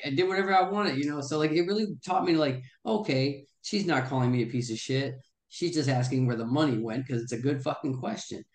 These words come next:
you know? <laughs> Like, so, uh, oh, because in, in the past, when money starts disappearing, guess what? So does Will, you know? <laughs> So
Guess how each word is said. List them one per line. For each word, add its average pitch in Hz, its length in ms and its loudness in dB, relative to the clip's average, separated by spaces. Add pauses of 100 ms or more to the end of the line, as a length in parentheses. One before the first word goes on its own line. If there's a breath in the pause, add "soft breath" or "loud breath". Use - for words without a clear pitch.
(240)
you 131 140 2
know? 135 200 4
<laughs> - 160 -2
Like, - 580 2 (320 loud breath)
so, 147 340 0
uh, 139 220 -2
oh, 131 200 4
because 139 280 4
in, 143 240 2
in 135 80 6
the 131 80 4
past, 160 420 -2
when 147 100 4
money 143 200 4
starts 131 260 -2
disappearing, 135 520 2
guess 139 240 0
what? 156 220 2
So 147 120 0
does 131 160 2
Will, 143 240 2 (500)
you 147 140 2
know? 151 280 0
<laughs> - 40 -10
So 131 460 2